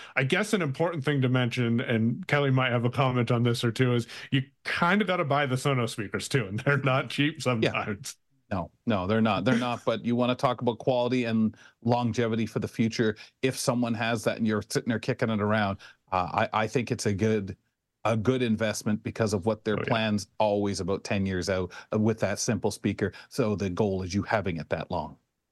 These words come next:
Speaker 2: At minimum.
Speaker 1: Hey, I know we're getting close on time. I just want to mention real quick for, uh, people listening and watching going into the holiday season, Script Talk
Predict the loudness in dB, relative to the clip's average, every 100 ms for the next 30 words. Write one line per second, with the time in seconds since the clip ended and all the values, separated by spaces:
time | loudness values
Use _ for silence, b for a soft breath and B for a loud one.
0 | _ _ _ -2 0 2 0 -2 -4 0
1 | 2 2 2 0 0 0 0 0 0 -2
2 | 0 0 0 0 0 0 2 0 2 2
3 | 2 2 -2 -2 0 0 2 0 -4 -2
4 | -2 0 0 2 2 0 0 2 4 2
5 | 2 0 0 2 2 2 2 2 2 2
6 | 0 0 0 0 -2 -2 -6 0 -2 -2
7 | -2 0 0 -4